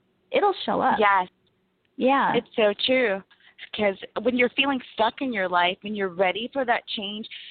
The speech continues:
Speaker 2: you have to declare to the universe that, "You know what, I'm ready. I'm ready."
Speaker 1: Mm-hmm.
Speaker 2: And again, that, like you said, those signs are gonna show up.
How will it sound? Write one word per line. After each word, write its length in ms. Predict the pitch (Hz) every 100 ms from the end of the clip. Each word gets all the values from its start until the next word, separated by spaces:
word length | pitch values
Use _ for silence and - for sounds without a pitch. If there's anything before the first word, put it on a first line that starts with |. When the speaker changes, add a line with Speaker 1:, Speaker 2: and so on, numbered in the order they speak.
| -
Speaker 2:
you 140 | 254
have 220 | 294 285
to 80 | 285
declare 440 | 233 - 247 220 226
to 160 | 240
the 60 | 208
universe 560 | 185 208 208 185 185 -
that, 120 | 190 196
"You 100 | 220
know 120 | 214
what, 160 | 226 -
I'm 180 | 214 208
ready. 400 | 190 175 113 170 _ _
I'm 160 | 208 226
ready." 260 | 214 202 220
Speaker 1:
Mm-hmm. 320 | 185 196 190 196
Speaker 2:
And 120 | 214
again, 480 | 220 226 208 185 180
that, 180 | 196 -
like 260 | 196 190 -
you 100 | 220
said, 380 | - 247 180 - - -
those 140 | 247 240
signs 360 | 233 247 262 254
are 40 |
gonna 160 | 240 240
show 340 | - 226 214
up. 220 | 226 185